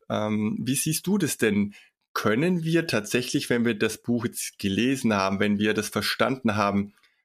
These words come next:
uns da direkt umstellen oder braucht's da noch ganz, ganz lange, bis wir diese Emotionen tatsächlich auch zulassen, respektieren und auch richtig einsortieren?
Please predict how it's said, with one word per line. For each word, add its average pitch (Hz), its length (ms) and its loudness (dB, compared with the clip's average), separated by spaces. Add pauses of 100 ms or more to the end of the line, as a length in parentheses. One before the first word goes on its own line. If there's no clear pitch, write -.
(100)
uns 123 200 0
da 107 120 2
direkt 101 400 -2
umstellen 156 420 2
oder 139 140 2
braucht's 117 360 0
da 113 80 0
noch 104 220 -2
ganz, 110 340 0
ganz 101 320 -2
lange, 101 320 0
bis - 240 -6
wir 101 80 -4
diese 107 240 0
Emotionen 107 500 0
tatsächlich - 600 -4
auch - 160 -6
zulassen, 113 640 0
respektieren 113 640 -2
und 104 60 0
auch 104 80 -6
richtig 104 300 -6
einsortieren? 98 640 -4